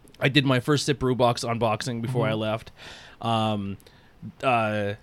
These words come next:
Speaker 1: the Breweries in Pennsylvania guy made new glassware for the Black is Beautiful in Pennsylvania
Speaker 2: Yeah.
Speaker 1: collection. Um, if you did order your glass, uh, they did have a second wave. I think that's already done again.
Speaker 2: Yeah.
Speaker 1: But they raised almost four grand.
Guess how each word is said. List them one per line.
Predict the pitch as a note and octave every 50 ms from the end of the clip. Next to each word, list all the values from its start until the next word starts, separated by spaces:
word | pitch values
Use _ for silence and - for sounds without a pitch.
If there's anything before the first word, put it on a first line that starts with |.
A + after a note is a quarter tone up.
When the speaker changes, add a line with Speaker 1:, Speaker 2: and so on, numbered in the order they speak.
| _ _ _ - _ -
Speaker 1:
the | B2 B2 B2+ B2 A#2+ A#2 A#2 A2+ G#2+
Breweries | G#2+ A2+ C3+ D3 E3 F3 F3 D3
in | D3 B2+
Pennsylvania | D#3 D3+ C3 C3+ B2+ C3 C3+ C#3 C#3
guy | C3 C3+ B2 A#2+ A#2+
made | A#2+ A#2+ A#2 A#2 A#2
new | A#2+ A#2+ A2+
glassware | A2 A#2+ A#2+ A#2+ B2 B2+ B2 C3 A#2+ G#2+ G#2
for | - - A2+
the | A2
Black | G#2+ B2+ A#2+ A#2 B2 - B2+
is | A#2
Beautiful | G#2+ A#2 A#2 B2+ C3 - C#3+ C3 B2+ B2
in | B2
Pennsylvania | - C3 B2+ A#2 - A#2+ A#2 A#2+ A#2+ A#2+
Speaker 2:
Yeah. |
Speaker 1:
collection. | A2+ - C#3 D#3+ E3 D3+ B2 A2+ G#2 E3 E3 - - - - - - -
Um, | A2+ A2 A2 G#2+ G#2+ G#2 G#2 G2 F#2+ D#2+ - - - - - -
if | - C3+ - -
you | B2+ B2
did | A#2+ D3 D3+
order | D#3+ D#3 D#3+ D#3+ D3+
your | C#3+ D3 C#3
glass, | B2 B2+ C3 C3 C#3 D3 E3 E3 - - - - - - - _ - - -
uh, | - C3 A#2+ A#2+ A#2 A#2
they | A#2+ A#2+
did | B2 C#3 C#3
have | C#3+ D3 B2+
a | B2
second | - - D3 C3+ - - - A#2+
wave. | B2 B2 C3 C#3+ C3+
I | B2
think | B2 C3 A#2
that's | B2+ A#2 A2 -
already | - B2 B2 B2+ B2 A#2+ A#2+
done | A#2 A#2+ A#2+ A2+ A2+
again. | A2 G#2+ - B2 A#2+ B2 C3+ D#3 D#3+ - - -
Speaker 2:
Yeah. | - A2+ A2 A#2
Speaker 1:
But | B2
they | C#3 D3
raised | D#3 E3 D#3+ D#3 C#3+
almost | D3+ C#3 C3+ A#2+ - -
four | - - - B2+ C3 C3+ C3+ A#2+
grand. | A#2 A#2+ A2+ A2+ A2+ A#2+ A#2+ A#2 G2+ F#2+ F#2+